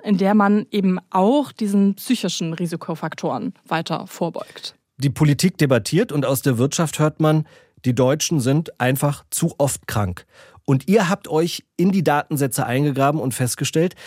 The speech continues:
Speaker 2: die Zahl der Krankheitstage steigt immer weiter an. Da könnte man ja den Eindruck bekommen,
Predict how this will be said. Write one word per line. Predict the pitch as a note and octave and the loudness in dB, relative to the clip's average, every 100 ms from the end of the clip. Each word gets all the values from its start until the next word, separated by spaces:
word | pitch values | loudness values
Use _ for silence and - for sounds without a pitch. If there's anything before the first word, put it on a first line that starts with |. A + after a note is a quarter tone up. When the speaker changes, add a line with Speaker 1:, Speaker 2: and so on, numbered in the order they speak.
| - - C3+ | -20 -6 -2
Speaker 2:
die | C3 | 0
Zahl | - - D#3 | 0 0 2
der | G3+ D3 | 2 0
Krankheitstage | - B2 E3 F3+ F#3 - D#3 D#3+ F3 F#3 - | -2 -2 0 0 -2 -2 0 0 -2 -6 -8
steigt | - - E3+ F3+ - | -6 -2 2 0 0
immer | - F3 E3+ | -2 0 2
weiter | D3 D3 D#3 | 2 0 -2
an. | F#3 C3 - - - | -2 -2 -6 -20 -4
Da | C#3 | -2
könnte | - C3+ F#3+ A#3 | 0 4 4 4
man | F#3 E3 | 2 2
ja | D#3+ | 2
den | C#3+ C3 | 2 0
Eindruck | B2+ F#3+ F3 C3 | 2 2 2 0
bekommen, | A#2 - A2+ B2 G#3 | -2 0 2 2 0